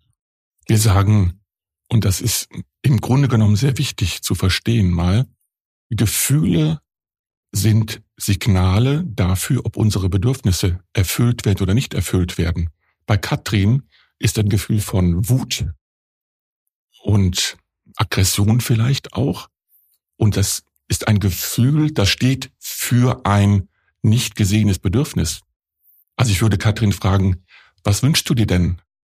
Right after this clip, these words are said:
mehr von deiner Beziehung, von deinem Frausein, von deiner Partnerin sein? Was sind deine Bedürfnisse,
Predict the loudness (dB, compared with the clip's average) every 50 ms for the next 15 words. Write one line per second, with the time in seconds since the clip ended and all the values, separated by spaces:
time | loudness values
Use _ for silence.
0 | _ _ _ _ _ _ _ _ _ _ _ _ _ _ _ _ _ _ _ _
1 | _ 2 4 4 4 4 4 2 2 0 -2 -6 -10 _ _ _ -10 -2 0 0
2 | 2 2 2 2 2 2 0 -2 -2 -2 -2 0 0 0 2 0 -2 -4 -8 _
3 | _ _ _ -6 -2 2 2 2 2 2 2 2 2 2 2 2 2 0 -2 -4
4 | -8 _ _ _ _ _ _ _ _ _ _ _ _ _ _ _ _ _ -16 -8
5 | -4 -2 0 2 2 2 2 0 0 0 0 0 -2 -2 -4 -8 _ _ _ _
6 | _ _ _ _ _ _ -2 0 2 2 2 0 0 -2 -2 -2 -2 -2 -2 -4
7 | -2 0 0 -2 0 -2 -2 -2 -2 -2 -4 -6 -6 _ -4 -2 0 0 0 0
8 | 0 0 0 0 0 0 0 0 0 0 0 -2 -2 -2 -4 -8